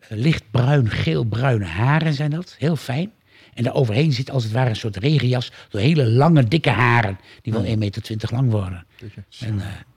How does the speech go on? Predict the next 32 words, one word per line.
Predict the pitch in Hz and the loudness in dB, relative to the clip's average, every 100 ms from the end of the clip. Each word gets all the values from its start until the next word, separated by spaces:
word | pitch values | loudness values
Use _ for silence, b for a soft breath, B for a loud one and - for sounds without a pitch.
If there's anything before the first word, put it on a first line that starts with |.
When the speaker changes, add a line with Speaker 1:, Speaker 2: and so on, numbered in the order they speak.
| _ _ _ _ | _ _ _ _
Speaker 2:
Wow. | - 120 | -14 -8
Speaker 1:
dat | 104 | -4
ziet, | 135 | -2
dat, | 131 117 | 0 -2
dat | 117 | -2
ziet | 156 | -2
er | 147 | 0
gewoon | 139 | 2
heel | 117 180 139 | 4 4 2
boeiend | 131 143 110 - | 2 2 0 -2
uit. | 117 110 | -6 -6
Dat | - 104 | -8 -10
is, | 104 - | -10 -8
eh, | 110 98 b b b b b - | -8 -10 b b b b b -16
kijk, | 139 - | -14 -4
bij | 135 | -2
dinosauriërs, | 143 160 135 202 196 123 151 165 - - - - | 2 4 6 8 8 8 4 0 -8 -12 -20 -10
daar | 123 | -4
weten | 135 143 127 | -2 -2 -4
we | |
van | 117 135 | -2 0
hoe | 123 | -2
groot | - 190 | 0 -4
ze | - | -2
geweest | - 127 120 | -4 -2 -4
zijn, | 131 | -4
hebben | 123 123 | -2 -2
we | 113 | 2
de | 165 | 0
botten | 180 123 | 0 -4
en | 107 | -4
zo. | 110 | -4